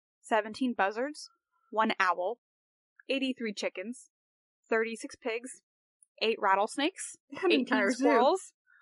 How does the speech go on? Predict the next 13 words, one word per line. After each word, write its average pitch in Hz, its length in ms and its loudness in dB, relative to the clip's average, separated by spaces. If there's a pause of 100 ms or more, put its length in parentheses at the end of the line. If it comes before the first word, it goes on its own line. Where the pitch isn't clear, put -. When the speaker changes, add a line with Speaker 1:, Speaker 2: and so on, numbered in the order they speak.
(360)
Speaker 1:
four 302 200 8
horses, 277 640 2 (600)
and 240 280 0 (240)
seventeen 269 600 4
raccoons. 247 640 0 (840)
Oh, 269 200 6
right, 240 280 0
because 233 400 2 (220)
the 240 80 0
beginning 247 400 2
of 220 100 2
the 220 80 2
movie, 214 420 -6